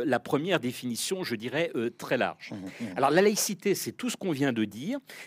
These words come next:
Speaker 1: mais le terme en fait a été en concurrence avec le terme, euh, effectivement de laïcisme. Ce terme de laïcisme, euh, ce, euh, pré-, ce suffixe de, de laïcisme qu'on va retrouver par exemple dans des termes comme communisme,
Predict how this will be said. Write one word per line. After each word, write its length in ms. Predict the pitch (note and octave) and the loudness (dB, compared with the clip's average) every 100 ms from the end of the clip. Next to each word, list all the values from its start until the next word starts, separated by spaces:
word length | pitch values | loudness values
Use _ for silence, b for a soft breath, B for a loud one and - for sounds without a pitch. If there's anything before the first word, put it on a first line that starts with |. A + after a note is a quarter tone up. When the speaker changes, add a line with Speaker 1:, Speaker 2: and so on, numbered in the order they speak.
| - | 2
Speaker 1:
mais 180 | C#3 | 6
le 120 | D#3 D3 | 8 8
terme 380 | - G#3+ A#3+ | 6 4 4
en 60 | C3+ | 0
fait 320 | - A3+ A#3+ | 2 0 2
a 20 | |
été 200 | D3+ C#3 | -2 0
en 120 | F3+ B2+ | -4 -2
concurrence 580 | G3 F3+ D#3 F3 A3 | -4 -2 -2 -2 -4
avec 240 | D3+ B2 C3 | -2 -4 0
le 120 | C#3 | -2
terme, 420 | C3+ D3+ C#3+ A#2+ | 0 0 0 -2
euh, 100 | G#2 G2 B - | -4 -6 B -8
effectivement 640 | D3 F3 C3+ D#3+ C3+ D#3 | -6 -6 -8 -6 -2 -2
de 140 | A#2 | 0
laïcisme. 960 | A2 C#3+ F3+ D3+ - D3 A3 - - F#3 B B B B | 4 6 6 4 0 -2 -2 0 0 -2 B B B B
Ce 120 | - | 0
terme 280 | C#3+ A3 F3+ | 6 6 8
de 80 | D3+ | 8
laïcisme, 720 | D3 C#3 C3 - A3+ A#3 D3 | 8 6 2 -4 -2 0 4
euh, 420 | A2 B2 G#2+ G2 C3 | 4 6 4 2 -4
ce, 260 | - - | -12 -2
euh, 1080 | A2+ G#2+ G#2+ A#2 A2 A#2 B2 A#2 B2 A#2+ G#2+ | 2 2 2 0 0 -2 -2 -4 -4 -2 -4
pré-, 300 | G2+ - C3 | -4 -2 -2
ce 140 | B2 B2 | 0 -2
suffixe 460 | - D#3+ F3 B2 | -2 -4 -6 -2
de, 160 | B2 A2 | 0 2
de 140 | A2 | 2
laïcisme 600 | B2 A#2+ G#2+ - A#3 - | 2 2 0 -4 -4 -6
qu'on 120 | - C3+ | -4 4
va 100 | C3+ | 6
retrouver 400 | C#3 - C#3 D3+ | 4 2 -2 0
par 140 | A#2 | 0
exemple 240 | G#2+ C#3+ | 0 -2
dans 100 | A2+ | 0
des 120 | G#2+ G#2+ | -2 -2
termes 180 | C#3 G2+ b - | -4 -4 b -6
comme 180 | - A2 | -2 0
communisme, 720 | - D3+ D#3+ C#3 C3 - F#2+ | 2 4 2 0 0 -2 -6